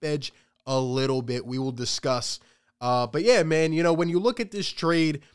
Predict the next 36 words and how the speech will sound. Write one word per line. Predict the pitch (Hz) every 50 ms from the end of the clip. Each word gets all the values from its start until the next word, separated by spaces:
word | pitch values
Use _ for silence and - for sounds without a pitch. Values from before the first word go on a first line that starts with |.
| _ _ _ -
and | 160 180 196 190
this | 175 160 -
draft | - 156 160 165 160 -
as | 151 139 131
a | 131 127 113
whole, | 104 143 156 147 135
right, | 120 135 143 143 -
I | 143
think | - 175 156 -
we're | 143 127
twenty-four | - - - 156 160 170 170 175 156 - 165 160 156 156
days | 139 147 143 143 135 -
away. | 131 120 110 120 143 143 135 123 117 113 - _ _ _ _ _ _ _ -
Um, | 139 139 139 135 131 127 123 120 - _ _ _ _ _ _ -
I | - 180 240 277
didn't | 311 302 262
expect | 220 - - - - 165 175 175 175 -
the | 151
Philadelphia | - - 156 143 143 143 139 135 131 120 127 123
Eagles | 107 131 127 123 120 123 117 - -
to | 139 113
keep | - - - 131 123 - - _ -
all | 123 127 127 127 127
three | 127 - 123 123 127 123
of | 120 107
their | 117 113
first-round | 110 - 117 110 104 - - 107 101 98 -
picks. | - 101 95
I, | - 135 160 180 185
I | 196
don't | 208 202 180
think | 202 185 160
that | 180 175
was | 170 165 147
realistic. | 151 160 156 143 143 135 - - 147 135 127 - _ _ _ _ _ _ _ _ -
Um, | - 131 131 123 123 120 117 -